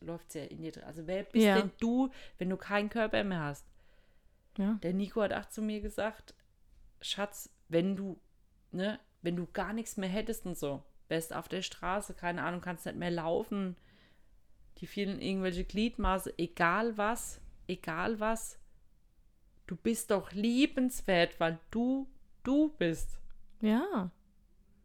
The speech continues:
Speaker 2: Du bist
Speaker 1: Ja,
Speaker 2: ja noch
Speaker 1: aber das
Speaker 2: schlimm
Speaker 1: checkt
Speaker 2: und
Speaker 1: man
Speaker 2: ja,
Speaker 1: nicht. Man
Speaker 2: absolut.
Speaker 1: guckt in diesen Spiegel rein und denkt sich, "Ach du Scheiße, wer hat wann diese Granate geschmissen?"
Speaker 2: Diese Granate.
Speaker 1: Ja, und wann,
Speaker 2: Ja.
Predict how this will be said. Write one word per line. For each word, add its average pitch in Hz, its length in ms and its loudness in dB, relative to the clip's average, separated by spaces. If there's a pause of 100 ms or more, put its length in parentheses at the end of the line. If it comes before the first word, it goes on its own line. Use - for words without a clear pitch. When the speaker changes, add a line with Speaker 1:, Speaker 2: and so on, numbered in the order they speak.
(140)
Speaker 2:
Du - 60 -6
bist 196 120 2
Speaker 1:
Ja, 190 60 12
Speaker 2:
ja 196 60 10
noch 202 40 10
Speaker 1:
aber 202 80 10
das 190 80 6
Speaker 2:
schlimm 214 260 10
Speaker 1:
checkt 208 120 4
Speaker 2:
und 240 260 8
Speaker 1:
man 208 100 4
Speaker 2:
ja, 254 220 8
Speaker 1:
nicht. 247 200 4
Man 196 120 6
Speaker 2:
absolut. 233 200 6
Speaker 1:
guckt 254 100 4
in 220 60 6
diesen 196 360 2 (640)
Spiegel 262 540 -2
rein 208 340 8
und 185 60 -4
denkt 196 260 0
sich, 226 320 -4 (500)
"Ach 226 340 -2 (160)
du 240 260 -8 (120)
Scheiße, 240 640 -4 (260)
wer 247 360 10 (100)
hat 226 240 2
wann 233 440 2
diese 240 360 2
Granate 220 640 4
geschmissen?" 226 680 6 (140)
Speaker 2:
Diese - 300 0
Granate. - 220 -2 (300)
Speaker 1:
Ja, 208 280 12 (240)
und 190 220 4
wann, 226 220 12
Speaker 2:
Ja. 226 260 -2